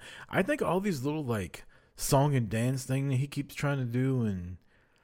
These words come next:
like, he can't decide if he wants to be a face or a heel. I don't know.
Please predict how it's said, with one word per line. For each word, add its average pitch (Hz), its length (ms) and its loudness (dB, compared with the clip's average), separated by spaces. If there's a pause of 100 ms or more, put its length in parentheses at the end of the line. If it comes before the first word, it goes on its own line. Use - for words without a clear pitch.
(680)
like, 123 120 0
he 135 60 2
can't 131 240 0
decide 127 280 0
if 127 80 -2
he 123 40 -2
wants 127 200 0
to - 80 -10
be 123 80 0
a 113 60 0
face 131 360 0
or 107 140 -2
a 107 40 -2
heel. 117 200 -2
I 160 60 -2
don't 190 200 -2
know. 104 240 -2